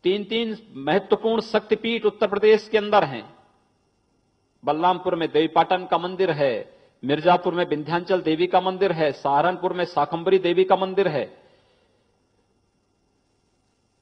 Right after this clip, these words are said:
दुनिया आज जिस योग के पीछे भाग रही है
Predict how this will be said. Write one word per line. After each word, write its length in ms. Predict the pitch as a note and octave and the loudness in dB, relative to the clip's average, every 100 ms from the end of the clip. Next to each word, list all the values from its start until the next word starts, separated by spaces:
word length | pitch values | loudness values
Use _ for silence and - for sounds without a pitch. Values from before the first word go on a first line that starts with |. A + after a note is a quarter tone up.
| _ _ _ | _ _ _
दुनिया 340 | C#3 G3 A#3+ B3+ | 0 2 4 4
आज 380 | G#3+ A3+ A#3+ | 4 4 2
जिस 240 | G#3 A#3+ F#3+ | -2 -6 0
योग 420 | F#3 G#3 A#3+ - | 6 8 8 4
के 120 | A#3+ | 2
पीछे 420 | A#3+ A3+ A3+ B3 | 2 0 0 4
भाग 320 | F#3+ F3+ G#3 A#3 | 4 6 4 4
रही 280 | B3 B3+ | 2 2
है 500 | G#3 F#3 A2 - - | 2 2 0 -10 -20